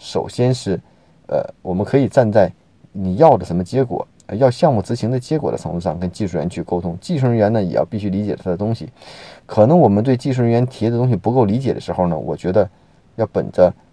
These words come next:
解决问题的方式去探讨，而不是说一味的指责和谩骂。那这样带来的结果就是，我觉得这事儿是没法做好的。啊，换句话说，我们就换个角度去想，同样作为实施的服务方，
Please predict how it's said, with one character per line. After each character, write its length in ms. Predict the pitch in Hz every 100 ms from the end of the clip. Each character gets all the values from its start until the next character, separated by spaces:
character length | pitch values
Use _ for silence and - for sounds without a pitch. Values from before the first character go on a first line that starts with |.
| _ _
解 160 | -
决 80 | 87
问 160 | 113 175
题 100 | -
的 80 | 92
方 200 | 101 95
式 100 | 87
去 140 | 90
探 200 | - 101
讨， 200 | - -
而 100 | -
不 140 | 87 104
是 140 | 120
说 240 | 104 110 104
一 140 | 98
味 100 | 113
的 100 | 95
指 200 | - 64
责 180 | - 92
和 80 | 101
谩 180 | 131
骂。 240 | 98 80 57 - _ _ -
那 100 | 107
这 140 | 156
样 160 | 127 117
带 140 | 123
来 80 | 107
的 120 | 107
结 160 | - 117
果 160 | - -
就 100 | 85
是， 100 | 87
我 140 | 67
觉 120 | -
得 40 | 85
这 160 | 98
事 100 | 92
儿 40 | 87
是 100 | 82
没 100 | 87
法 160 | 87
做 140 | 85 85
好 180 | - -
的。 100 | - - _ _ _ -
啊， 80 | -
换 220 | 170 135
句 60 |
话 160 | 110 120
说， 180 | 110 113
我 100 | 90
们 120 | 90
就 40 |
换 220 | 104 185 135
个 80 |
角 140 | 90 -
度 80 | -
去 120 | 90
想， 160 | - -
同 200 | - 117
样 120 | 165 - - - _
作 140 | - 127
为 120 | 143 - _ _ _
实 240 | - - 131
施 200 | 180 170
的 100 | 107
服 240 | - 120
务 80 | 98
方， 260 | 120 120